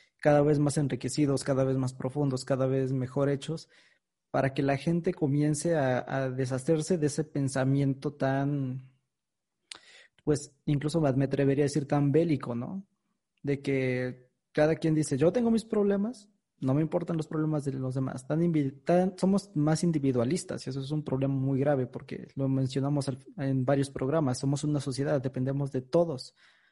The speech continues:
cada quien depende de cada cual. Y pues es algo que se ha ido perdiendo, repito, con la polarización de las redes sociales, del contenido basura, la verdad.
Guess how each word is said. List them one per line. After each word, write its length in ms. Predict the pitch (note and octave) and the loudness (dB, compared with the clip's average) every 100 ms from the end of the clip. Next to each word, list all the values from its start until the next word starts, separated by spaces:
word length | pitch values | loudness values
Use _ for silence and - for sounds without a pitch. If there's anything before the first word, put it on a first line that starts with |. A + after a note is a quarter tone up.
| _ | _
cada 240 | - D3 | -2 0
quien 180 | D3+ D#3 | 0 0
depende 340 | D#3 D#3 D3 C#3+ | 0 0 -2 0
de 80 | |
cada 220 | C3 C#3 C#3 | 0 -2 -2
cual. 300 | F3 E3+ - _ _ - _ _ _ _ _ _ _ _ _ | -4 -4 -8 _ _ -20 _ _ _ _ _ _ _ _ _
Y 180 | - D#3 | -8 -8
pues 380 | D3 D3+ D3 - _ _ F#3 | -4 -2 -2 -4 _ _ -2
es 120 | F3 | 2
algo 200 | F3+ E3 | 2 0
que 80 | D3 | 0
se 100 | D3+ | 0
ha 40 | |
ido 160 | D3 C#3+ | 0 2
perdiendo, 460 | C3+ D3 D3+ C#3 | 2 2 2 2
repito, 340 | C3 C3 D3 C#3 | 0 -4 -4 0
con 180 | C3 | 0
la 140 | B2+ B2+ | 0 2
polarización 580 | C3+ C3 C3 B2+ - C#3 | 2 2 0 -2 0 0
de 80 | |
las 160 | B2+ C3 | 2 2
redes 220 | C#3 B2+ | 0 0
sociales, 680 | - B2+ D3+ D3 C3+ C3+ B2+ | -4 -2 4 4 4 2 0
del 160 | C3 B2 | -4 -2
contenido 460 | C3+ C3 C3+ C3 | -4 0 0 0
basura, 420 | A#2+ A#2 D3+ C#3+ | 0 -2 0 2
la 140 | B2+ B2 | 2 0
verdad. 540 | B2 B2 C3 C3 - | -2 -2 -4 -4 -8